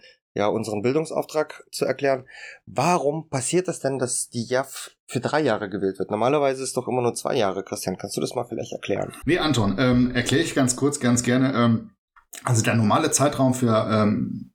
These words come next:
Speaker 2: die Jugend- und Auszubildendenvertretung ist alle zwei Jahre, und zwar im Oktober und November. Und das wäre nächstes Jahr wieder. Wenn du aber unterjährig, also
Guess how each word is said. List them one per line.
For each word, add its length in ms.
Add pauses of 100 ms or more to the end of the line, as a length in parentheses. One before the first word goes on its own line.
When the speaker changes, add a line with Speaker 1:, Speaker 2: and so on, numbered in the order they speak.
Speaker 2:
die 200
Jugend- 240
und 80
Auszubildendenvertretung 920
ist 120
alle 220
zwei 260
Jahre, 300
und 140
zwar 180
im 120
Oktober 540
und 120
November. 600 (420)
Und 60
das 120
wäre 120
nächstes 380
Jahr 220
wieder. 400 (800)
Wenn 180
du 80
aber 580
unterjährig, 680
also 380